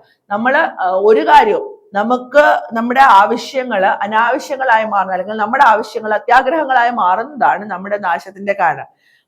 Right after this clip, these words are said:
മനുഷ്യന്റെ നീഡ് ഗ്രീഡായി മാറുന്നതാണ്. അതാണ് ഈ ബയോഡൈവേഴ്സിറ്റി ലോസിൽ പലപ്പോഴും നാശങ്ങൾ ഉണ്ടാക്കുക, അല്ലെങ്കിൽ ആവാസ വ്യവസ്ഥയിൽ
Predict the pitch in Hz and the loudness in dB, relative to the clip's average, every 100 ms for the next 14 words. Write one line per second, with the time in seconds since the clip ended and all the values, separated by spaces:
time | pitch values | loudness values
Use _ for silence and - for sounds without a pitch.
0 | - 208 220 269 262 254 214 240 285 - | -8 -6 -6 -4 -2 0 -2 -2 2 2
1 | 262 190 226 262 269 247 220 202 202 220 | 0 -4 -6 2 2 4 2 0 0 -4
2 | 214 170 143 - _ - 190 294 185 180 | -2 -2 -4 -14 _ -10 -4 -2 -2 -4
3 | - - 214 202 170 196 240 254 254 254 | -10 -10 -8 -4 -4 -2 0 0 0 -2
4 | 269 254 240 185 185 190 214 214 208 214 | -4 -10 -4 -4 -4 -4 -4 0 0 0
5 | - 277 269 240 180 190 - 214 226 190 | 0 0 0 -2 -6 -6 -10 -12 -10 -6
6 | 175 170 180 185 180 170 208 285 220 196 | -6 -6 -10 -6 -4 -2 -2 -4 -6 -6
7 | 170 - 165 180 | -6 -10 -6 -4